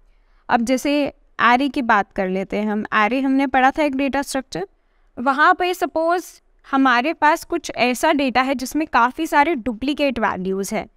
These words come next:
ठीक है, and, अ, सपोज ये वैल्यू जो है, जो डुप्लीकेट वैल्यूज हैं, ये हम किसी एरे में स्टोर कर रहे हैं या किसी भी और डेटा स्ट्रक्चर में स्टोर कर सकते हैं।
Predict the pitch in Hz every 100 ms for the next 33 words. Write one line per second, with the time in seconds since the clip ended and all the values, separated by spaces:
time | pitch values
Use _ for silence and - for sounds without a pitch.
0 | _ _ _ 269 254 214 - _ - -
1 | 226 226 226 226 226 226 226 - - 220
2 | 254 254 226 247 285 302 247 240 269 311
3 | 277 311 285 269 - _ _ _ _ _
4 | _ _ 233 233 233 254 220 277 269 302
5 | 294 247 214 214 247 320 339 302 269 254
6 | - _ 226 240 269 285 311 247 277 254
7 | 294 - _ _ _ _ 294 - 349 -
8 | 233 214 254 254 226 - 190 - 208 -
9 | - - _ _ _ _ _ _ _ _
10 | - 269 269 294 320 349 294 247 214 233
11 | 233 - 233 233 - 240 208 208 208 -
12 | 208 - -